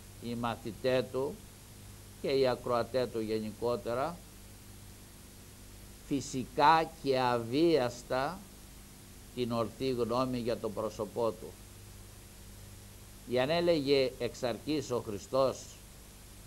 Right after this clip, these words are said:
ποιος είναι», θα ήταν μία πρόκληση, μπορεί να πούμε. Ο Χριστός ενήργησε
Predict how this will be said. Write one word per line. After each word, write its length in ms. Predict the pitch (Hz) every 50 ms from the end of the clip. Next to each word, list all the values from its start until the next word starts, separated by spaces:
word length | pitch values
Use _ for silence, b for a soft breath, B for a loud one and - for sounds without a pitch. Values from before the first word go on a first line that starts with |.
| - -
ποιος 480 | 110 107 131 139 151 143 120 - - -
είναι», 600 | 131 135 139 139 139 139 131 135 147 165 185 220 - - - - - - - - - - - - - - - - - - - - - - - - - - - - -
θα 100 | - 131
ήταν 380 | 143 - - - 175 156 147 147
μία 300 | 160 180 180 160 147 143 - -
πρόκληση, 640 | 151 151 180 202 202 - - 135 110 98 - - 110
μπορεί 360 | 110 92 98 101 95 101 101 98 101 101
να 160 | 98 98 95 95 87 -
πούμε. 280 | - 92 90 90 85 80 - - - - - - - - - - - - - - - - - - - -
Ο 80 | - 107
Χριστός 720 | - - 113 104 - - - 135 139 143 151 156 147 - - - - - - - - - - - - - - - - - -
ενήργησε 1200 | 113 117 110 110 107 110 117 127 135 139 139 135 131 131 139 127 - - 135 131 135 135 131 135